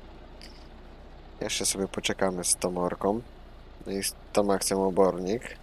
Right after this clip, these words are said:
Możliwe, że w następnym odcinku będziemy sobie już kosić soję, także przewiniemy sobie trochę czasu. Sprzedamy pewnie truskawki, bo truskawki wyłączam w listopadzie, tak. Jak listopad przyjdzie, tak truskawki wyłączę.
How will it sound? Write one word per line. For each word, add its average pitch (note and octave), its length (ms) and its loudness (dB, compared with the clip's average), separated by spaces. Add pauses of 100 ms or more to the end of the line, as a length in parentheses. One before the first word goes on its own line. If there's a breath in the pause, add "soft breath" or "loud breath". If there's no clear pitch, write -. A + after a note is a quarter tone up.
(140)
Możliwe, G#2+ 420 2
że G2 120 -2
w F#2 60 -4
następnym G2 480 -2
odcinku F#2+ 480 0
będziemy F#2 360 2
sobie F2 280 0
już F2 220 0
kosić - 480 2
soję, F#2+ 500 6
także F2+ 460 2 (1000 loud breath)
przewiniemy F#2+ 500 0
sobie E2+ 220 -2
trochę F#2+ 240 -4
czasu. G2 540 2 (100)
Sprzedamy F#2+ 560 2
pewnie F#2+ 260 2
truskawki, G#2 560 0
bo G2+ 580 4
truskawki A2+ 640 -2 (440)
wyłączam A2 840 0 (240)
w G2 60 -8 (1300)
listopadzie, G2 720 4
tak. - 300 -2
Jak - 220 -4
listopad F#2+ 460 0
przyjdzie, A#2+ 420 2
tak - 320 -2
truskawki - 600 -4
wyłączę. F#2+ 600 6